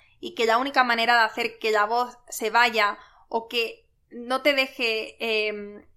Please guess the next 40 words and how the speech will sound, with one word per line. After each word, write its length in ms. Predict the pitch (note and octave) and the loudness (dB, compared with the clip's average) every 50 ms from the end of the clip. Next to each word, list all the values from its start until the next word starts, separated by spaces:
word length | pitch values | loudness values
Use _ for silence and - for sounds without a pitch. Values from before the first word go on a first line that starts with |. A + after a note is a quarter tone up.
| _ _ _ - | _ _ _ -10
o 100 | - - | -8 -8
que 80 | - | -4
no 120 | A#3 A#3+ A#3+ | -4 -2 -2
te 80 | C#4+ | 0
deje 220 | C#4 C#4 C#4 C#4+ C4 | -2 -2 -2 -4 -4
paralizada 880 | C#4 C4 A#3 A3 G#3 G3+ G#3 G#3 - A#3 A3+ A3+ A3 A#3 A#3 B3+ - - - _ _ _ - | -2 0 2 2 0 0 -2 -4 0 2 2 2 2 2 0 -2 -4 -10 -16 _ _ _ -14
y 200 | - A3 A3 G#3+ | -8 -8 -6 -6
sin 160 | - A3+ A3 | -4 -4 -4
hacer 280 | G#3 - - B3 A#3 | -4 -2 -4 -4 -4
ruido 520 | A3+ A3+ B3 C4 C4 A3 A#3+ A#3 A#3 A3+ A3 | -4 -6 -4 -4 -4 -2 0 0 0 0 -2
y 120 | - A3 G#3+ | -4 -10 -6
que 160 | - A3 A3 | -6 -6 -2
te 140 | - A3+ A3 | 0 0 2
haga 220 | A3+ B3 B3+ B3+ | 4 4 2 2
pequeñita, 760 | - A3 - G#3+ G#3 G#3 G#3 G#3 G3+ - B3+ D4+ F#4 G4+ - - _ _ _ _ _ _ | 0 -4 -4 -4 -4 -4 -6 -6 -2 0 0 0 0 -2 -6 -12 _ _ _ _ _ _
es 400 | - A#3+ B3 C#4 C4 - - - _ _ | -4 -2 -2 -2 -2 -6 -12 -16 _ _
que 100 | - B3 | -10 -8
te 140 | A#3 - A3 | -6 -6 -6
pongas 420 | A3+ A3 A3+ A#3 B3+ C4 - - - - - | -6 -6 -2 0 0 0 0 -4 -10 -12 -10
en 120 | A#3+ A#3+ | -8 -6
movimiento, 800 | A#3 A3+ A3 G#3+ G3+ A3 A#3 A#3 A3 G#3+ G#3 - F#3+ F#3+ G3 - - _ _ | -6 -6 -6 -6 -8 -6 -6 -4 -4 -4 -4 -4 -6 -6 -6 -10 -16 _ _
que 100 | - A#3+ | -4 -4
actúes, 680 | G#3+ G#3+ - - - B3 A#3 G#3+ G3 G3+ - - - - - - _ _ _ _ _ | -4 -4 -6 -10 -6 -4 -2 -2 -2 -2 -6 -10 -14 -18 -20 -20 _ _ _ _ _
que 100 | C4 A#3+ | -8 -4
te 120 | - A#3+ | -4 -2
demuestres 560 | A#3 A3+ A3+ A#3 B3 B3 - - - C4 C4 - | -2 -2 -4 -4 -6 -6 -8 -8 -8 -10 -8 -8
que 100 | - G#3 | -10 -8
puedes. 600 | G#3 A3 G#3+ G3+ G3 - - - - - - _ _ _ _ _ _ _ _ | -4 -2 -2 -2 -2 -4 -10 -12 -14 -16 -18 _ _ _ _ _ _ _ _
Acepta 680 | - A#3 A3+ - - B3 B3 - - - D4 D#4 D#4 D#4 - | -2 -2 -2 0 -2 -2 -2 -2 -2 -2 0 0 0 -4 -8
que 320 | - B3 A#3 A3 G#3+ - - | -8 -4 -4 -2 -4 -4 -4
la 200 | - G#3+ G3+ G#3 G#3 | -2 0 2 2 2
voz 280 | A3 A#3+ D#4 F4 F4 - A3+ | 2 0 0 0 -2 -6 -8
va 60 | G#3+ | -8
a 40 | A3 | -8
ser 200 | - - A#3+ - | -6 -8 -8 -8
tu 100 | - B3 | -8 -6
compañera 720 | - G#3+ G#3 G3+ - G3 G3+ G#3 A3+ B3 B3+ C4 D4+ E4 D#4+ | -6 -6 -6 -4 -4 -4 -2 -2 -2 -2 -2 -2 -2 -4 -8
durante 360 | C#4 A3 A3+ A3+ A3 G#3 G#3+ G#3 | -8 -6 -6 -4 -4 -6 -6 -8
un 100 | G3 F#3+ | -6 -4
tiempo, 460 | - D4+ D4+ D4+ - D4 F4+ - | -4 -4 -4 -2 -2 -2 -2 -2